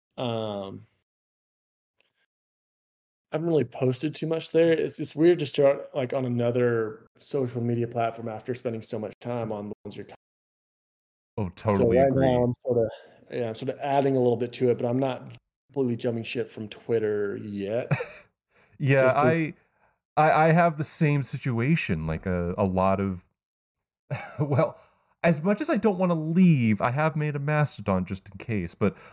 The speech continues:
Speaker 2: I, I
Speaker 1: Yeah.
Speaker 2: have said this before and I will say it again. I am going down with this ship. I have
Speaker 1: <laughs>
Speaker 2: experienced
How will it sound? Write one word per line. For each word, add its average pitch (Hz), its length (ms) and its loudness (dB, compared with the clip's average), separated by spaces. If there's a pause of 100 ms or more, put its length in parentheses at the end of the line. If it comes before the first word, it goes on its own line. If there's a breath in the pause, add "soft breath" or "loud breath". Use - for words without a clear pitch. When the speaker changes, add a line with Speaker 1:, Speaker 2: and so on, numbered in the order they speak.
(140 loud breath)
Speaker 2:
I, 139 360 0
I 139 80 6
Speaker 1:
Yeah. 123 40 6
Speaker 2:
have 117 120 -2
said 151 200 -2
this 156 140 -8
before 135 360 2
and 101 80 4
I 95 60 4
will 95 100 0
say 120 340 0
it 120 80 0
again. 107 500 2 (340 loud breath)
I 120 140 0
am 170 120 -2
going 139 400 2
down 107 340 2
with 101 160 -6
this 90 160 -2
ship. - 460 -4 (480 loud breath)
I 110 100 0
have 127 180 -2
Speaker 1:
<laughs> - 0 -
Speaker 2:
experienced 127 800 -2